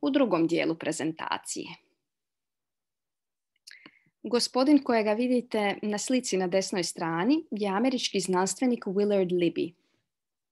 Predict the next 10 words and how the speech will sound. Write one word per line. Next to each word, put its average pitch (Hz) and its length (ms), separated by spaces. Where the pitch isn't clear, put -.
On 294 240
je 277 100
kasnih 277 420
četrdesetih 190 960
i 214 60
ranih 226 380
pedesetih 196 600
godina 196 380
dvadesetog 175 680
stoljeća 175 560